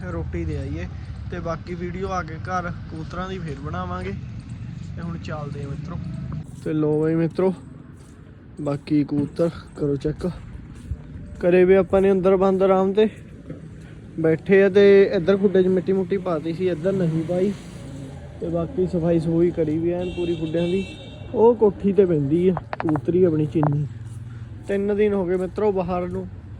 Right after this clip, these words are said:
ਘੁੰਮਦੀ ਨੂੰ, ਘਰੇ ਆਈ ਨਹੀਂ। ਤੇ ਹੁਣ ਚੱਲਦੇ ਆਪਾਂ ਖੇਤ ਨੂੰ, ਰੋਟੀ ਫੜਾ ਆਈਏ, ਫੇਰ ਆ ਕੇ ਦਿਖਾਉਂਦੇ ਆ ਤੁਹਾਨੂੰ। ਬਾਕੀ ਕਰੋ ਫੁੱਲ ਫੁੱਲ ਚੈੱਕ। ਹਾਂਜੀ ਲੋ ਬਾਈ ਮਿੱਤਰੋ,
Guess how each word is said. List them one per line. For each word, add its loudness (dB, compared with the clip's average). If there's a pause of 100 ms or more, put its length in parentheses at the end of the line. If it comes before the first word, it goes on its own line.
(300)
ਘੁੰਮਦੀ 2
ਨੂੰ, 0 (500)
ਘਰੇ 6
ਆਈ 4
ਨਹੀਂ। 0 (240)
ਤੇ -4
ਹੁਣ -2
ਚੱਲਦੇ 0
ਆਪਾਂ -4
ਖੇਤ -2
ਨੂੰ, -2 (600)
ਰੋਟੀ 4
ਫੜਾ 2
ਆਈਏ, 2 (420)
ਫੇਰ 2
ਆ 2
ਕੇ 0
ਦਿਖਾਉਂਦੇ -4
ਆ -4
ਤੁਹਾਨੂੰ। -6 (720)
ਬਾਕੀ -8
ਕਰੋ 0
ਫੁੱਲ -2
ਫੁੱਲ -2
ਚੈੱਕ। -4 (1700)
ਹਾਂਜੀ 0
ਲੋ 4
ਬਾਈ 4
ਮਿੱਤਰੋ, -2